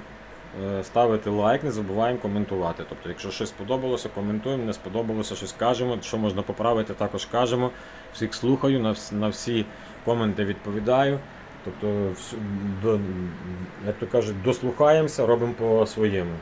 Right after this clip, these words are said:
Вислухали всіх, зробили по-, по-своєму, так як в нас завжди є. Е, дякую, друзі, за перегляд. Е, підписуйтеся,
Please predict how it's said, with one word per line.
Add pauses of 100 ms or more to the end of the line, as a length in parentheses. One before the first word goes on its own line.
(280)
Вислухали
всіх,
зробили
по-, (140)
по-своєму,
так
як
в
нас
завжди
є. (720)
Е,
дякую,
друзі,
за
перегляд. (920)
Е,
підписуйтеся,